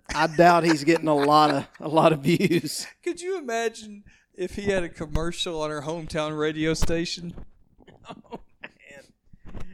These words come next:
Speaker 1: I bet, I bet in the, in the regions of his mind, he's already written that script.
Speaker 2: Well, I wonder what a, what a thirty-second spot costs on that station. I bet you get a good deal right now.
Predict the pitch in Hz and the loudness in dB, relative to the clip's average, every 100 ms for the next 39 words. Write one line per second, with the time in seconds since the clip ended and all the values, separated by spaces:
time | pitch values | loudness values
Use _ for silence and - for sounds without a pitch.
0 | - 175 214 214 208 - _ _ _ _ | -8 -8 -4 -2 -4 -8 _ _ _ _
1 | _ _ _ _ 180 214 220 208 202 170 | _ _ _ _ -8 -2 -2 0 -2 -4
2 | 165 156 _ _ _ _ 180 160 160 135 | -4 -6 _ _ _ _ -16 -14 -14 -8
3 | 170 196 214 170 180 160 160 160 143 165 | 4 4 4 0 -2 0 0 0 0 2
4 | 160 160 151 147 151 147 143 135 151 156 | 4 2 0 2 4 4 0 -4 -2 -2
5 | 160 139 139 - - 156 147 139 - - | -4 -10 -10 -12 -10 -6 -6 -8 -14 -20
6 | _ _ _ 131 131 156 160 151 135 131 | _ _ _ -6 -2 0 0 0 0 0
7 | 127 113 107 _ 131 131 113 - 135 131 | 0 -2 -8 _ -6 -4 -6 -2 0 0
8 | 120 - 120 113 - - 123 120 - - | -2 -4 -4 -8 -10 -4 0 0 -4 -6
9 | 120 123 - - 113 113 113 113 - - | -4 -2 -6 -8 -8 -6 -8 -10 -12 -10
10 | 127 117 - 117 113 143 - 208 139 127 | -6 -6 -8 -12 -4 -2 -2 -6 -10 -8
11 | 123 131 139 135 135 117 135 151 233 | -8 -4 -2 -2 -2 -6 -8 -8 -10